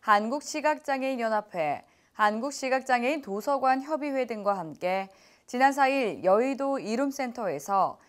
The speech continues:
제구십사 주년 한글 점자의 날 기념식을 개최했습니다.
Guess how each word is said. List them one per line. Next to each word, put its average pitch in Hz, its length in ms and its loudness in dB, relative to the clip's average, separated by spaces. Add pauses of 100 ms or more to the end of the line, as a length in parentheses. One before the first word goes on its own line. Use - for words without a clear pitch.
(200)
제구십사 214 920 2
주년 269 460 -2
한글 285 580 -2
점자의 240 600 -2
날 262 180 -2
기념식을 214 560 -6
개최했습니다. 147 880 -6